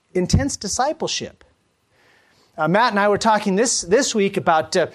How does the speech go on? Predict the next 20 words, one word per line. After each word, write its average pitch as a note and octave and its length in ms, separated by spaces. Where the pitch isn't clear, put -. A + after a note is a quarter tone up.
the G3+ 80
ladies A3 500
are F3 200
learning G#3+ 320
about E3+ 260
overcoming A3+ 720
pride. A3+ 520
And D3+ 140
Matt A3 240
said, F3 180
"Yeah, B3 280
the G3 100
men C4 380
need F#3 220
that - 240
too." D#4 320
And D#3+ 100
he's F#3+ 180
<laughs> A#3+ 160
right. - 340